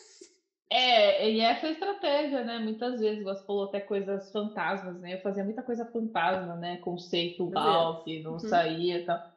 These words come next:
Speaker 1: Mas aí você tem que ter
Speaker 2: Sim.
Speaker 1: essa estratégia, né? Às vezes, eu vejo muita gente fazendo mesmo até curso pra ter pro-,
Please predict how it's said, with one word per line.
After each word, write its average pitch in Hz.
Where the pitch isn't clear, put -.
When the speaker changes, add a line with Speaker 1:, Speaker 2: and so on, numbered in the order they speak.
Speaker 1:
Mas 196
aí 202
você -
tem 240
que -
ter 254
Speaker 2:
Sim. -
Speaker 1:
essa 247
estratégia, 254
né? 196
Às 190
vezes, 196
eu 202
vejo 208
muita 220
gente 214
fazendo 202
mesmo 196
até 190
curso 285
pra 220
ter 214
pro-, -